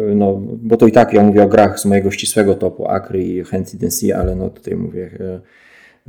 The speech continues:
ukłon dla, dla, do, do wojny punickiej właśnie, do pierwszej wojny punickiej właśnie w grze Henty Densey, także, mm, świetna, świet-, świetny tytuł, e, no mówię,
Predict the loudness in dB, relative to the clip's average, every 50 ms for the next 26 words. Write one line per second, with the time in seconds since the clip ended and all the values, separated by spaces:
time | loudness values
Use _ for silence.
0 | -10 -2 0 0 0 2 0 0 0 2 0 0 0 0 -2 -2 -4 -6 -4 -2
1 | -2 0 0 0 0 -2 -2 -4 -6 -8 -8 -10 -10 -12 -12 -10 -10 -10 -8 -6
2 | -6 -6 -2 0 2 2 2 0 -2 -2 -2 0 0 0 -2 -4 -6 -6 -6 -6
3 | -6 -8 -8 -10 -12 -12 -12 -12 -6 -4 -4 -4 -2 -4 -4 -4 -4 -4 -6 -6
4 | -6 -6 -6 -4 -6 -8 -8 -6 -8 -8 -6 -8 -12 -10 -8 -8 -8 -8 -8 -10
5 | -10 -10 -8 -6 -6 -6 -6 -6 -6 -6 -4 -4 -6 -6 -8 -8 -8 -8 -10 -10
6 | -14 -18 -14 -12 -12 -12 -12 -14 -16 _ _ _ _ _ _ _ _ _ _ _
7 | _ _ _ -10 -10 -8 -8 -8 -8 -10 -10 -10 -12 -14 -16 _ _ _ 0 2
8 | 4 4 4 2 -2 -4 -2 -4 -4 -4 -4 -2 -2 -2 -2 -2 -4 -6 -4 -4
9 | -6 -4 -4 -6 -6 -6 -6 -6 -6 -6 -4 -4 -4 -4 -6 -8 -10 -12 -16 -20
10 | -20 -20 -20 _ _ _ _ _ _ _ _ _ _ 4 6 6 6 4 2 -2
11 | -6